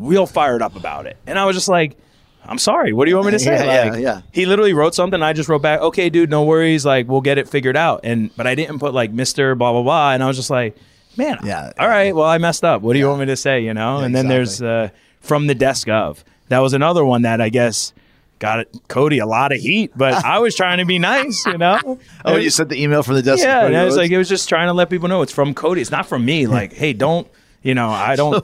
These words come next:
Speaker 2: So
Speaker 1: I don't speak like
Speaker 2: <laughs>
Speaker 1: this.
Speaker 2: so what does Cody say? Like, "Dude, come here." <laughs> Let me
Speaker 1: No, so he didn't even, no, it was one day after, like, he had went somewhere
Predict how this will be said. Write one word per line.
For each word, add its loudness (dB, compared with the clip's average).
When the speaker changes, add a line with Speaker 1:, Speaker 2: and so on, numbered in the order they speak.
Speaker 2:
So -6
Speaker 1:
I 0
don't 0
speak -4
like -4
Speaker 2:
<laughs> -12
Speaker 1:
this. -2
Speaker 2:
so 0
what 4
does 0
Cody 2
say? 2
Like, 2
"Dude, 0
come -4
here." 0
<laughs> 0
Let -2
me -8
Speaker 1:
No, 2
so -2
he 0
didn't 2
even, -2
no, 0
it 0
was -2
one 0
day 2
after, 0
like, -2
he -2
had 2
went -2
somewhere -4